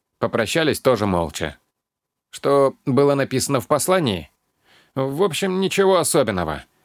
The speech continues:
Просто не надо грязно гадить там, где живёшь и занимаешься бизнесом. Мы приехали отдохнуть в приличное место, а из-за грубости неразумных хозяев наша знакомая девочка сильно пострадала,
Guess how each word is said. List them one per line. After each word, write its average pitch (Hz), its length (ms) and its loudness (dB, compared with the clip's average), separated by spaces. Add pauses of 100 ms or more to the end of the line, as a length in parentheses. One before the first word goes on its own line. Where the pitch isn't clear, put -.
(200)
Просто 131 420 2
не 131 220 0
надо 120 340 2
грязно 104 520 0
гадить 98 420 -2
там, 147 320 0
где 101 200 0
живёшь 127 420 0
и 104 60 0
занимаешься 101 680 -2
бизнесом. 80 640 -4 (640)
Мы 101 120 -2
приехали 101 500 0
отдохнуть 92 520 -2
в - 80 -12
приличное 110 640 0
место, 90 480 -2 (380)
а 98 100 0
из-за 107 260 2
грубости 110 760 2
неразумных 110 640 2
хозяев 120 560 0
наша 117 240 0
знакомая 101 460 0
девочка 131 340 0
сильно 127 300 0
пострадала, 139 800 0